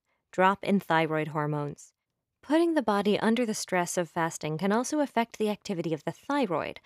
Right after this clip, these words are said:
a gland located in your neck that is responsible for the production of hormones that affect every organ in the body and govern the body's energy levels. According to Gottfried, the lack of carbohydrates experienced during fasting is what affects the thyroid specifically.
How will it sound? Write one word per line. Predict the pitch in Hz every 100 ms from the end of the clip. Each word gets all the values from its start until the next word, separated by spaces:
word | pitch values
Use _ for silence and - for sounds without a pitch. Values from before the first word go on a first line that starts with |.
| - -
a | -
gland | 247 247 247 208
located | 208 202 190 170
in | 165
your | 156 151
neck | 160 151 - -
that | 175
is | 180
responsible | 196 - 233 240 240 240
for | 202
the | 185
production | - 196 214 - 196
of | 175
hormones | 180 180 170 165
that | 165
affect | 165 160 - -
every | 226 226 214 220
organ | 180 180 160
in | 156
the | 151
body | 165 180 147 139 _ _ -
and | 214
govern | 214 254 220 185
the | 175
body's | 151 151 151
energy | - 220 175 160
levels. | 143 139 - - - _ _ _ _ -
According | 233 247 240
to | 214
Gottfried, | 180 143 - 147 - _ _ _ -
the | 220
lack | 220 240 269 302
of | -
carbohydrates | 269 233 214 226 240 226 214
experienced | 170 - 202 190 196 190 -
during | 175 156 151
fasting | - 139 - 165 165
is | 165
what | 170
affects | 175 - 208 -
the | 170
thyroid | 165 156 147 147
specifically. | - 180 - 214 156 - 131